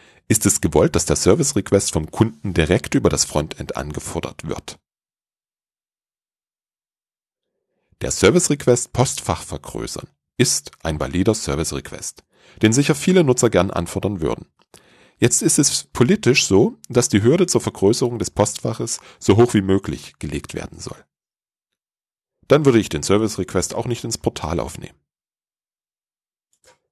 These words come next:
Beantwortest du eine der beiden Fragen mit Nein? Dann stelle den Service Request nicht für den Self-Service bereit.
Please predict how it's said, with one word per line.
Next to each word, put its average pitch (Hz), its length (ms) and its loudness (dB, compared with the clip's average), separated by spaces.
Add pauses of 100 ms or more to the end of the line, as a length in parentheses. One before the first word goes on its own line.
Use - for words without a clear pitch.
(300)
Beantwortest 139 560 2
du 131 60 4
eine 135 200 2
der 92 100 4
beiden 95 300 0
Fragen 78 340 -8
mit 65 140 -14
Nein? 87 420 -2 (960)
Dann 120 140 2
stelle 101 240 2
den 104 140 2
Service 80 420 -2
Request - 560 -4
nicht 113 320 -4
für - 100 -6
den 78 160 -6
Self-Service 69 560 -6
bereit. - 420 -18